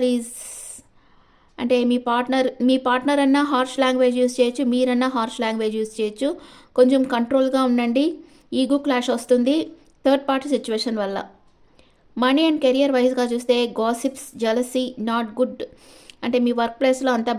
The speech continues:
బాగుండదు, రిజల్ట్ అంతగా రావు. Don't trust anyone, ఎవరిని నమ్మొద్దు. హెల్త్ అంతగా బాగుండదు, స్ట్రెస్ ఉంటుంది మీకు. అంటే ఇక్కడ థర్డ్ పార్టీ సిచ్యువేషన్ అన్న వెంటనే వేరే అమ్మాయి అనుకో,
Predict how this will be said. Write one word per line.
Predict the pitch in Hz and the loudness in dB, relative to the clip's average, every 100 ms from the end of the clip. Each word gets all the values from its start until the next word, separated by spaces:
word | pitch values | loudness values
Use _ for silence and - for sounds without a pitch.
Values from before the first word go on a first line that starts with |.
| 226 | -2
బాగుండదు, | 233 233 226 226 220 | -2 -2 -2 -2 -2
రిజల్ట్ | 220 247 247 - 208 | -2 -2 -2 -4 -4
అంతగా | 214 233 226 214 | -4 -4 -2 -2
రావు. | 214 208 - 233 | -2 -6 -6 -2
Don't | 233 226 | -2 -2
trust | 214 - 208 | -6 -6 -6
anyone, | 202 196 208 - _ _ _ 208 | -6 -8 -10 -14 _ _ _ -4
ఎవరిని | 226 240 247 226 | 0 2 2 0
నమ్మొద్దు. | 208 202 185 190 - - _ _ 262 | -4 -6 -8 -10 -12 -20 _ _ 2
హెల్త్ | 254 254 269 | 2 4 2
అంతగా | 233 233 240 233 | 2 -2 -2 0
బాగుండదు, | 220 214 208 | 0 -2 -4
స్ట్రెస్ | - 233 233 254 | -4 -4 0 0
ఉంటుంది | 226 214 196 | 0 -2 -4
మీకు. | 190 - - - - 254 | -6 -8 -10 -20 -10 0
అంటే | 262 | 2
ఇక్కడ | 262 254 | 2 2
థర్డ్ | 262 262 277 | 2 2 -2
పార్టీ | 269 254 | -2 -2
సిచ్యువేషన్ | 240 247 247 | -2 0 -2
అన్న | 226 226 | -2 -2
వెంటనే | 226 240 247 240 | -2 -2 0 0
వేరే | 226 214 | 0 -2
అమ్మాయి | 214 220 214 | -4 -4 -4
అనుకో, | 208 | -4